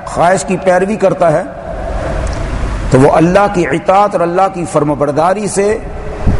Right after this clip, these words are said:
معصیت کی گندگیوں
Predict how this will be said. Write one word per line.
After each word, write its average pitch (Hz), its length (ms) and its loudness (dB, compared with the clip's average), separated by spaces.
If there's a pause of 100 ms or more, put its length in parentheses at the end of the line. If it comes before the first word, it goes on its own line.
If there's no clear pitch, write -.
(180)
معصیت 190 640 4 (880)
کی 156 320 4
گندگیوں 185 640 4